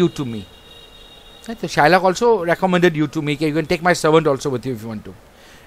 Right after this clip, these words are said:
If you want to leave a rich Jew to work for a poor gentleman, you are welcome to." Right? So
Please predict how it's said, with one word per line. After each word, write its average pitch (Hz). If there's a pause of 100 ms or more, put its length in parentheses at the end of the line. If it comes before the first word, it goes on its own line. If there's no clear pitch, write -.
(200)
If -
you 226
want 233
to - (220)
leave 220
a 156
rich 139 (280)
Jew 156 (560)
to 170
work 143
for 165
a 160 (160)
poor 202
gentleman, 135 (520)
you 190
are 160
welcome 123
to." 73 (380)
Right? 240
So 151